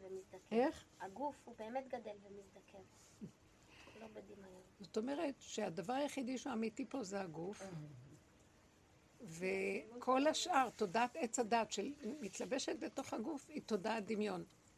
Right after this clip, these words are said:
Speaker 2: אז לקראת הסוף, אנחנו חייבים לחפש בתוך התורה איפה המפתח שיוצאים מפה.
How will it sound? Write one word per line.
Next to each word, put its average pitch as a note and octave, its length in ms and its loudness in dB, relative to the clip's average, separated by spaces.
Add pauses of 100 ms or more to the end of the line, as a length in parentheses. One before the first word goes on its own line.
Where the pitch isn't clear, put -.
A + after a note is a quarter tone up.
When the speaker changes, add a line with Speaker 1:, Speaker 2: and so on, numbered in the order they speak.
(520)
Speaker 2:
אז F#3+ 220 2
לקראת E4 340 2
הסוף, A#3 480 6
אנחנו A#3 320 0
חייבים A#3+ 440 2
לחפש D4 540 0
בתוך C4 360 2
התורה B3 300 2
איפה - 200 0
המפתח A#3 440 0
שיוצאים G#3 440 2
מפה. F3+ 300 -2